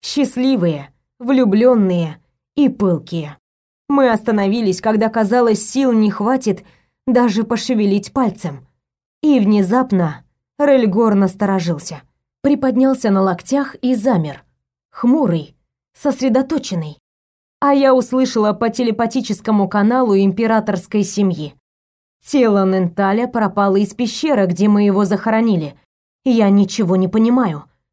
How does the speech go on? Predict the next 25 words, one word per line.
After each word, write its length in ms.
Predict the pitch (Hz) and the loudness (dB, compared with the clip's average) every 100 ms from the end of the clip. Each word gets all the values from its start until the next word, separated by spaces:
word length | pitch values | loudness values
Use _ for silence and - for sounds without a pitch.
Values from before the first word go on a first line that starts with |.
| _ - | _ -14
Это 220 | 226 220 | -6 -2
было 260 | 196 214 202 | 0 2 0
послание 640 | 208 - 226 220 214 208 | -2 -2 0 2 2 0
от 260 | - 208 208 | -2 -4 0
Эманора, 580 | 208 233 247 165 143 - _ _ _ _ | 2 2 0 -2 -6 -12 _ _ _ _
которое 500 | 330 330 320 254 240 | -4 0 2 2 0
стало 340 | 240 277 254 226 | 0 0 2 2
толчком 640 | 233 220 - 294 277 208 | 0 -2 -4 -2 0 0
к 80 | 208 | 0
новым 560 | 247 285 277 185 180 | 0 0 0 0 2
невероятным 920 | 202 233 226 220 196 208 240 220 196 185 | 2 2 0 0 0 -2 -2 0 0 0
приключениям 880 | 190 190 185 - 180 147 147 143 - _ _ _ _ _ | -2 0 -2 -4 -8 -8 -12 -16 -20 _ _ _ _ _
и 100 | 302 | 2
одному 460 | 247 226 226 226 226 | 2 2 2 2 2
замечательному 840 | 208 208 196 214 208 226 214 214 | 2 0 0 -2 -2 0 2 2
открытию, 720 | 220 - 302 269 185 147 127 _ _ _ | 0 -2 -2 -2 -4 -6 -8 _ _ _
на 140 | 339 330 | -2 0
которое 520 | 311 311 294 262 254 | 0 0 2 4 2
никто 420 | 254 254 - 277 | 0 -2 -2 0
из 180 | 202 165 | 0 0
нас 360 | 254 294 - - _ _ - | 0 -2 -6 -12 _ _ -4
не 220 | 285 277 | 0 4
мог 300 | 240 233 202 | 4 4 2
даже 300 | 175 196 175 | 0 0 0
надеяться. 680 | 190 180 175 147 - - - | -2 -2 -4 -6 -8 -12 -12